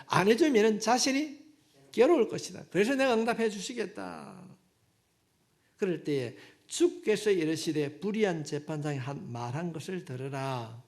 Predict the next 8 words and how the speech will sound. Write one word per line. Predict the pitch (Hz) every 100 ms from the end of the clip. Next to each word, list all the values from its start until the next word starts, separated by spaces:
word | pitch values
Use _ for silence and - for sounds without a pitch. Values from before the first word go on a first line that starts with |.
| _ _ _ _ _
하물며 | - 240 285 370 349 226 156 113 120 _ _ _ _ _ _ _ - -
이 | 269
불의한 | 202 330 330 262
재판관도, | 202 185 220 208 220 226 202 208 196 151 117 - - - _
불의한 | 277 285 254
재판관도 | 214 196 208 202 202 196 180 147 - - -
계속적으로 | - 254 277 339 349 294 247 226
부르짖는 | 175 196 202 214 190